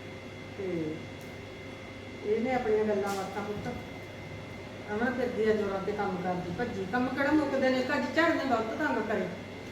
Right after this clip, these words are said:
ਇੱਕ ਰਿਸ਼ਤੇਦਾਰ ਆ ਗਏ ਸਵੇਰ ਤੋਂ, ਤੇ ਇੱਕ ਝਾੜ ਉੱਤੋਂ ਬਹੁਤ ਜ਼ਿਆਦੇ ਝਾੜ ਦਾ ਕੰਮ ਚੱਲਿਆ। ਚੱਲ ਮੀਂਹ ਤਾਂ ਕੋਈ ਮਾੜਾ ਨਹੀਂ, ਕਣਮਣ ਕਣੀ ਹੈ ਜਿਹੜੀ, ਉਹ ਔਖਾ ਕਰਦੀ ਹੈ।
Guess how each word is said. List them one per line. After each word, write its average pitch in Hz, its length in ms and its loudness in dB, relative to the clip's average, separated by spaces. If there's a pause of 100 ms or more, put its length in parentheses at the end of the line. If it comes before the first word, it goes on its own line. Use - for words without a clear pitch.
(540)
ਇੱਕ - 120 -4
ਰਿਸ਼ਤੇਦਾਰ 269 580 4
ਆ 262 200 4
ਗਏ 254 120 2
ਸਵੇਰ 247 400 2
ਤੋਂ, 247 180 0 (1120)
ਤੇ 233 160 4
ਇੱਕ 247 360 0
ਝਾੜ 330 220 8
ਉੱਤੋਂ 240 420 4 (520)
ਬਹੁਤ 262 340 4
ਜ਼ਿਆਦੇ 226 320 8 (320)
ਝਾੜ 262 160 4
ਦਾ 214 120 4
ਕੰਮ 196 340 2
ਚੱਲਿਆ। 165 260 0 (920)
ਚੱਲ 262 100 2
ਮੀਂਹ 277 240 2
ਤਾਂ 359 120 8
ਕੋਈ 330 180 4
ਮਾੜਾ 285 380 6
ਨਹੀਂ, 311 80 2
ਕਣਮਣ 277 340 2
ਕਣੀ 269 340 2
ਹੈ 269 120 10
ਜਿਹੜੀ, 262 260 6
ਉਹ 285 200 4
ਔਖਾ 254 260 4
ਕਰਦੀ 170 420 0
ਹੈ। 160 40 0